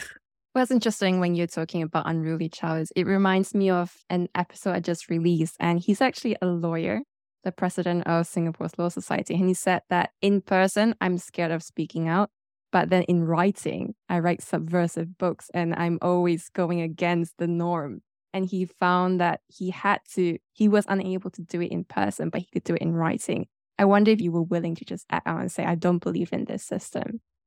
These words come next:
Speaker 1: I mean, yeah, I think I just acted out when I was at school, not obeying rules, doing the wrong things.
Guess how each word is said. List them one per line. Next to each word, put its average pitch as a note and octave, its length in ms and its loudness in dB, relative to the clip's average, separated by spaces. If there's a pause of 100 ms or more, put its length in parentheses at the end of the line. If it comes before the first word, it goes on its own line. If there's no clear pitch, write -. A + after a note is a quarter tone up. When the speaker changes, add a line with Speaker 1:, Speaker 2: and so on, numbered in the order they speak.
Speaker 1:
I D3 80 6
mean, D#3 160 8
yeah, D#3+ 200 8
I C3+ 80 4
think C#3+ 200 4
I A#2+ 80 6
just A2+ 180 0
acted A2 400 -2
out A2 400 4
when A#2+ 180 2
I A2+ 60 6
was G#2+ 180 4
at G2+ 80 -4
school, A2 460 0
not G#2 260 2
obeying G2+ 460 0
rules, G2+ 720 -2 (160)
doing A2+ 240 4
the G#2 100 2
wrong G#2 280 4
things. G2+ 840 -4